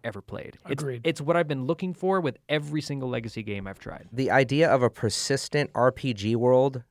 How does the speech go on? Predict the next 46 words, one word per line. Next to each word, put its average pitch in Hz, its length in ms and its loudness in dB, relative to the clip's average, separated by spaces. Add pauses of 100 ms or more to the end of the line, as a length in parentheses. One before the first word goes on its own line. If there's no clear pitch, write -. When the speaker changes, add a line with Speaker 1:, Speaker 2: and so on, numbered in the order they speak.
(240)
Speaker 3:
that, 107 380 2 (100)
that 104 240 0
exists 110 500 0 (120)
outside 113 640 2
of 101 440 -2 (540)
whatever 110 380 6
characters 110 500 2
you're 117 100 0
running 120 440 0
or 98 260 4 (100)
whose 110 280 0
group 117 340 0
is 104 220 -2
playing 113 400 0
on 113 180 4
Speaker 1:
Mm-hmm. 117 80 0
Speaker 3:
the 107 80 0
board 110 400 6 (380)
is 92 160 -4
wild 87 560 2
Speaker 1:
Yes. 104 200 -6
Speaker 3:
and 104 160 0
cool 98 360 -2
as 87 140 -4
shit. - 380 -2
I've 90 140 -4
never 107 300 6
seen 92 240 -4
that 90 100 -4
in 85 60 -6
a 90 40 -6
board 85 220 -6
game. 80 240 -12 (480)
Um, 92 400 0 (260)
and 123 100 6
I 160 40 8
gotta 175 160 8
tell 160 180 10
you, 143 120 10
uh, 117 360 8
there 123 180 8
was 180 200 4
two 160 240 4
or 143 80 6
three 139 320 0
moments 123 500 4